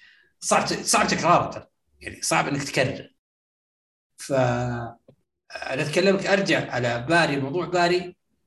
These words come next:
فارق معاي كممثل. أنت لما تجي تلبس عباءة جوكر، يجب أنك تكون قد هذا الدور،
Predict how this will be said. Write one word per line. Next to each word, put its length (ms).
فارق 320
معاي 640
كممثل. 680
أنت 160
لما 120
تجي 460
تلبس 280
عباءة 280
جوكر، 640
يجب 340
أنك 360
تكون 300
قد 300
هذا 200
الدور، 360